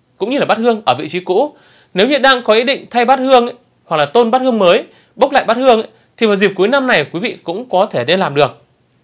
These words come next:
À, thưa quý vị, thì cái dịp cuối năm cũng là một cái dịp mà tốt lành để quý vị có thể kiểm tra lại bát hương nhà mình có linh hay không.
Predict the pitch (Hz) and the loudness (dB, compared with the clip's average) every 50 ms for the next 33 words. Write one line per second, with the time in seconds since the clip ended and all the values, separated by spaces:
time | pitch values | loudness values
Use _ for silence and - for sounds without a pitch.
0 | _ _ _ _ _ _ _ _ _ - - 170 - 220 196 208 202 226 190 - | _ _ _ _ _ _ _ _ _ -6 -6 -2 -2 0 -2 0 -2 -4 -6 -6
1 | - _ _ _ _ _ _ - 233 226 214 185 190 233 262 294 262 - - 190 | -10 _ _ _ _ _ _ 0 2 2 2 2 2 2 2 2 0 0 2 2
2 | 214 254 285 277 262 - 202 214 277 262 202 175 160 147 156 185 202 208 240 214 | 2 4 2 0 0 -2 -6 -2 0 0 0 0 -2 -4 -4 -4 -4 0 -2 -2
3 | 196 196 - 147 151 143 135 - - 302 294 277 208 160 139 131 127 120 175 190 | -2 -2 -10 -4 -2 -2 -2 2 2 2 2 2 -2 -2 -2 -4 -4 -4 -4 -6
4 | 220 - 196 196 196 131 - - 156 117 110 - - 202 196 160 - 185 214 226 | -4 -4 -4 -4 -6 -6 -4 -4 -4 -4 -4 -4 -4 -4 -4 -2 -2 -2 0 2
5 | 233 214 202 170 151 151 127 110 110 143 156 202 220 208 202 185 190 202 202 190 | 0 0 0 0 -2 -4 -4 -4 -4 -4 -2 -2 -2 -2 -2 -4 2 2 2 2
6 | 196 - | 0 -8